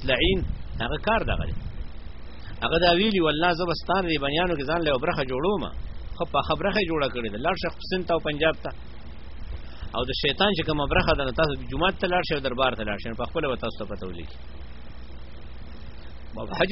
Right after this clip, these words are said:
پکې شروع کړی دی. ترغیب ورکړي خلکو له غریبانو، حج وی دلته کېږي. طواف کوي باقاعده د هغې نه. هلته یې حجر اسود جوړ کړی دی. وی دې ځای کې د علي صاحب اس دوه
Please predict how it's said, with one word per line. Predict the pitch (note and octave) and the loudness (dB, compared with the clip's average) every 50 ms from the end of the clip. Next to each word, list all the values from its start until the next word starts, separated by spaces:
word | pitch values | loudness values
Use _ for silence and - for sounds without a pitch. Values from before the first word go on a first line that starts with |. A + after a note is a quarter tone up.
| A#3+ A3 | 2 2
پکې | A#3 G#3+ A3+ F3+ | 2 2 2 2
شروع | G#3 F#3+ D#3+ D3+ - | 2 2 2 2 0
کړی | B2+ B2 G2+ E2 | 0 -2 -4 -4
دی. | - - - - - - - - - - - - - - - - - - - - - - | -6 -8 -8 -10 -10 -10 -10 -10 -10 -8 -8 -8 -8 -6 -4 -4 -4 -4 -6 -6 -2 -2
ترغیب | C3 C3+ C3+ F#3 A#3 A#3 A3 | 0 0 2 2 2 4 4
ورکړي | G#3+ F3+ D3 F3+ F3+ - | 4 4 4 0 0 2
خلکو | E3+ D#3 - - C#3 | 0 0 2 0 -2
له | B2 A#2 | 0 0
غریبانو، | B2 B2 B2+ B2 B2+ C3+ D#3+ E3 D#3+ - - | 0 -2 0 0 0 2 2 2 0 0 0
حج | E3+ D#3+ D3+ | -2 -2 -2
وی | D3+ D3 C#3+ | -2 -2 0
دلته | D#3 F3+ - - D3+ - - | 0 0 0 -2 -2 -2 0
کېږي. | - - - - - - | 0 0 0 0 0 0
طواف | B2 D3 G3 B3 A#3 - - | 4 4 4 4 4 2 0
کوي | G#3+ G3 E3 | -2 2 2
باقاعده | E3+ D#3+ - D3+ C#3 C3+ C3 A#2+ | 2 2 2 0 0 0 0 0
د | G#2+ | -2
هغې | F#2 F#2 F2 D#2 | -2 -4 -6 -6
نه. | C2+ - - - - - - - - - - - - - - - - - - - B2 | -6 -8 -8 -8 -8 -8 -8 -6 -6 -6 -6 -6 -6 -6 -8 -8 -8 -8 -8 -4 -4
هلته | C#3+ D#3+ - F3 | -4 0 2 2
یې | E3 D3+ - - - - | 2 2 0 -4 -6 -4
حجر | - C3+ C3+ C#3+ C#3 C#3 | -4 0 0 2 2 0
اسود | - - G#3 A3 G3 F3+ | 0 0 -2 -2 0 0
جوړ | G3 F3 - - | 0 0 0 -2
کړی | C3 A2 F2 D#2 | -2 -4 -4 -4
دی. | D2 - - - G#2+ | -6 -8 -8 -6 -4
وی | A2+ A#2+ C#3 | -4 -2 -2
دې | E3+ F3+ F3+ | -2 0 2
ځای | F3 E3 - | 0 0 0
کې | D3 C3+ | -2 -2
د | C3+ C3+ - - - - - - - - - - - - - - - - - - - - F2+ G2 | -2 -2 -2 -4 -6 -8 -8 -8 -8 -8 -6 -6 -6 -6 -6 -8 -8 -8 -8 -8 -8 -6 -2 -2
علي | B2 D#3+ F#3+ F3+ - | -2 -2 -2 0 0
صاحب | E3 D#3 - - - E3+ | 0 0 0 0 0 0
اس | F3 - - - - | 0 0 -2 -4 2
دوه | E3 E3+ | 2 2